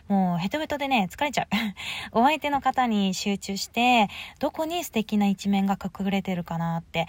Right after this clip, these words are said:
時としてその一面は本人は隠そうとして、がっちり鍵をかけていることも多いので、もう洋服を脱がすような感じですかね。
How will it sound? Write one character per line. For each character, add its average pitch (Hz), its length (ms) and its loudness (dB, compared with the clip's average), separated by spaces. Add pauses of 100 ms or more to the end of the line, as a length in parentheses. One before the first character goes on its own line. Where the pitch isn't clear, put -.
(240)
時 - 200 -8
と 359 140 -2
し - 80 -8
て 214 300 4
そ - 120 -2
の 220 140 4
一 220 180 -4
面 220 240 2
は 233 240 6
本 262 240 0
人 220 160 2
は 170 100 -2
隠 - 140 -18
そ - 200 -4
う - 20 -8
と - 80 -10
し - 100 -8
て、 175 240 -2 (240)
が 180 120 -6
っ - 120 -10
ち 349 140 -4
り 277 80 -6
鍵 196 240 2
を 185 80 -4
か 196 100 -6
け - 80 -6
て 190 120 -6
い 170 100 -2
る 160 80 -6
こ 175 100 -8
と 170 100 -6
も 170 280 0
多 214 80 2
い 202 80 4
の 180 100 0
で、 190 300 4 (200)
も 202 200 2
う 180 80 2
洋 302 160 0
服 - 180 -6
を 339 100 0
脱 294 80 -2
が 294 120 -2
す - 100 -6
よ 208 60 2
う - 20 4
な 165 80 -4
感 170 160 -4
じ 160 80 -8
で 175 80 -8
す - 80 -10
か 156 80 -10
ね。 156 160 -4